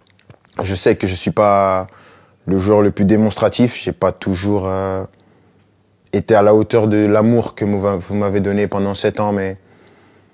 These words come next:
mais j'ai jamais voulu tricher, j'ai toujours voulu être performant. Euh,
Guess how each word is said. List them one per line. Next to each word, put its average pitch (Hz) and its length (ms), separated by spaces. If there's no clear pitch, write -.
mais 101 100
j'ai 107 120
jamais 120 220
voulu 110 260
tricher, 117 380
j'ai 98 140
toujours 101 300
voulu 104 280
être 104 240
performant. 104 640
Euh, 95 640